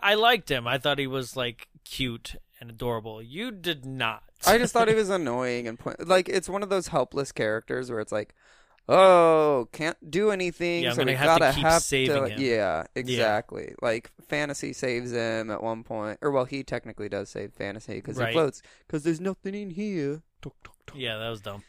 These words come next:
Speaker 2: So, yeah, they go, they find a creepy house. I don't even remember how they get to the house.
Speaker 1: Okay, so they just kind of, so
Speaker 2: Keep
Speaker 1: the library
Speaker 2: walking.
Speaker 1: stops being a library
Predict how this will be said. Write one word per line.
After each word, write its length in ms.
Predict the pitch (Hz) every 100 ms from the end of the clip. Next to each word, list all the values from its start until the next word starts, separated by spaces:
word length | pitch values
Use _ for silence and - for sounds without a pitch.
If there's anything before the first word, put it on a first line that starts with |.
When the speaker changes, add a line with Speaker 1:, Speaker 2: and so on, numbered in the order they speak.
| _
Speaker 2:
So, 160 | - 170
yeah, 200 | 165 127
they 160 | 131 139
go, 320 | 175 175 175
they 120 | 156
find 220 | 180 226
a 40 | 220
creepy 320 | 196 202 156
house. 440 | 139 110 110 107 -
I 60 |
don't 120 | 190 202
even 140 | 143
remember 240 | 117 113
how 100 | 120
they 100 | 104
get 140 | 98 101
to 80 | 101
the 100 | 113
house. 500 | 92 80 78 - 196
Speaker 1:
Okay, 320 | 165 131 -
so 220 | - - 180
they 120 | 185
just 280 | 190 220 -
kind 280 | 214 214 202
of, 380 | 180 - - _ _ _ _
so 140 | - 190
Speaker 2:
Keep 100 | 190
Speaker 1:
the 80 | 196
library 460 | 202 254 247 254
Speaker 2:
walking. 40 | 220
Speaker 1:
stops 360 | - 214 185
being 300 | 143 170 185
a 60 | 165
library 720 | 147 170 185 139 123 120 127